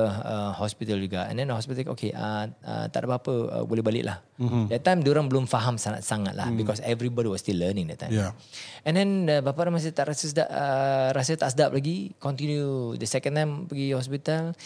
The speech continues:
Speaker 1: Diorang check pun, uh, macam tak ada apa sangat, you know. And then, uh, dia balik, boleh balik. The third time dia masuk, barulah con-, apa, macam confirm dia covid positif. But the, the thing is that dia seorang saja positif,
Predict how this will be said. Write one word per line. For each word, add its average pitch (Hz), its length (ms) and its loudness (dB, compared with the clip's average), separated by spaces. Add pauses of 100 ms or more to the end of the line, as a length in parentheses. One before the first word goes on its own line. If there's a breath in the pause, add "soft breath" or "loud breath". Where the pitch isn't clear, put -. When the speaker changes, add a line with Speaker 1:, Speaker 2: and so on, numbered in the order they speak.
(260 loud breath)
Speaker 1:
Diorang 139 320 -2
check 170 220 0
pun, 165 240 -2
uh, 139 160 -4
macam 117 160 -2
tak - 160 -4
ada 107 80 0
apa - 100 -6
sangat, 127 380 -4
you 131 160 -8
know. 156 240 -4
And 127 160 -8
then, 131 240 -2
uh, 113 160 0
dia 101 160 0
balik, 120 240 2
boleh 113 160 2
balik. 123 240 2 (340 loud breath)
The 120 140 -6
third 226 240 0
time 196 240 2
dia 135 80 0
masuk, 135 480 0 (680)
barulah 143 680 2
con-, 131 500 -6
apa, 135 300 -2
macam 131 240 -4
confirm 120 480 2 (340 soft breath)
dia 135 140 2
covid 123 300 2
positif. 90 420 -6 (800 soft breath)
But 151 440 4 (440)
the, 143 260 0
the 143 160 0
thing 254 260 2
is 135 160 4
that 85 300 -2 (260)
dia 156 240 4
seorang 233 380 4
saja 151 240 2
positif, 123 500 -4